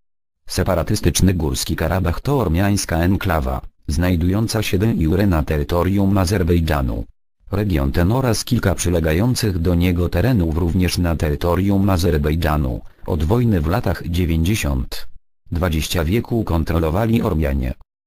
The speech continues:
We wrześniu Azerbejdżan podjął próbę odzyskania kontroli nad regionem.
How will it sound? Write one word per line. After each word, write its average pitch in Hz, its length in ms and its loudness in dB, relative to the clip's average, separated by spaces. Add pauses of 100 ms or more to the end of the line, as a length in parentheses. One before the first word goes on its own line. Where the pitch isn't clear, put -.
(680)
We 87 180 0
wrześniu 85 480 0
Azerbejdżan 76 800 0
podjął 82 440 2
próbę 104 360 0
odzyskania 80 580 0
kontroli 95 520 0
nad 85 240 0
regionem. 65 720 0